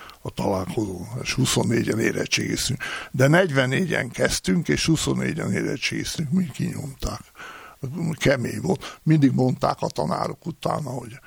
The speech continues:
ez volt az utolsó igazi gimnáziumosztály, mi, mi latint is tanultunk végig, meg mindenki olvasott, ott humán osztályba jártam, mert volt humán, meg reál osztály, humán, humánba jártam. Nagyon jó osztály volt, tényleg.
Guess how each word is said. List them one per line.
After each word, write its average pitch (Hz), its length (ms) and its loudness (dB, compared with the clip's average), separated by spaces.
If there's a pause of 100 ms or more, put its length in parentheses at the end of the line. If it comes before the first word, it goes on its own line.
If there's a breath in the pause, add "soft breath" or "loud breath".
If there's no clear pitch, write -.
(360 loud breath)
ez 143 200 4
volt 120 160 4
az 131 140 2
utolsó 135 460 0
igazi 156 380 2
gimnáziumosztály, 131 1040 0
mi, 147 200 -2
mi 160 100 0
latint 143 500 2
is 165 160 2
tanultunk 170 680 0
végig, 90 480 -2 (500 loud breath)
meg 151 400 -2
mindenki 135 440 4
olvasott, - 640 2
ott - 120 -6
humán 127 380 0
osztályba - 500 -4
jártam, - 380 -6
mert - 180 -4
volt - 240 -4
humán, - 340 0
meg - 180 -6
reál - 340 0
osztály, - 360 -4
humán, - 600 -4
humánba - 500 -2
jártam. - 500 -2 (440 loud breath)
Nagyon 135 380 2
jó 117 180 0
osztály 117 400 -4
volt, 107 400 -8 (260)
tényleg. 120 360 -2